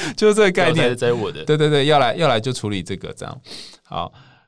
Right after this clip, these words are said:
Speaker 1: 这是刚刚在讲那个玫瑰的部分。那你刚刚在念这个故事的时候啊，你有没有发现有一个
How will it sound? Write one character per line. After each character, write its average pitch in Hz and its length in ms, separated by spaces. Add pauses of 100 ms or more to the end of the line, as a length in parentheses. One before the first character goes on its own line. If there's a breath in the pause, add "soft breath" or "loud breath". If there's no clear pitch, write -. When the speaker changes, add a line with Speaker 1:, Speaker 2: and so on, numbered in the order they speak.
(100)
Speaker 1:
这 208 140
是 196 120
刚 190 160
刚 180 140
在 185 100
讲 92 220
那 117 80
个 107 100
玫 92 220
瑰 117 160
的 101 80
部 104 180
分。 90 240 (800 loud breath)
那 165 260
你 131 240
刚 160 180
刚 196 160
在 214 120
念 220 320
这 180 180
个 156 100
故 143 240
事 120 280
的 95 120
时 87 200
候 110 220
啊， 76 220 (280 soft breath)
你 165 100
有 180 40
没 196 60
有 175 80
发 156 220
现 135 360 (340)
有 90 160
一 95 80
个 98 280